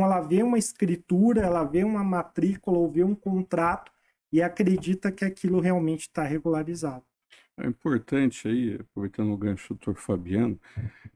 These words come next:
Speaker 2: não basta ter uma placa, tá? Se for da cetesb ter um número, vá na cetesb, pergunte, eles atendem. Se tem uma placa da prefeitura com o número do processo,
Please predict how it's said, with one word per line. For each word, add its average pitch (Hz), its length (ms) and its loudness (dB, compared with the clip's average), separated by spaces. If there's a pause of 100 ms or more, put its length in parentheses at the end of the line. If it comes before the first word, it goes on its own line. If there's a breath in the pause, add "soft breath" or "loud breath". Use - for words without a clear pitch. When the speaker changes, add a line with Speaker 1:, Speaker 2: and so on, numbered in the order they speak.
(160)
Speaker 2:
não 123 480 4
basta 147 800 -2 (600)
ter 101 100 0
uma 90 220 -2
placa, 107 720 -4 (840)
tá? 110 160 -2
Se 110 200 -12
for 160 160 -2
da 160 120 0
cetesb 131 760 -2
ter 104 160 0
um 101 100 2
número, 117 420 2 (160)
vá 113 200 2
na 147 160 2
cetesb, 117 840 -2 (380)
pergunte, 139 720 0 (300)
eles - 180 -12
atendem. 113 460 0 (680)
Se - 140 -2
tem 135 160 0
uma 160 160 0
placa 131 460 -2
da 120 120 -2
prefeitura 127 520 2
com 127 120 0
o 131 40 8
número 117 240 6
do - 40 -12
processo, 139 680 -4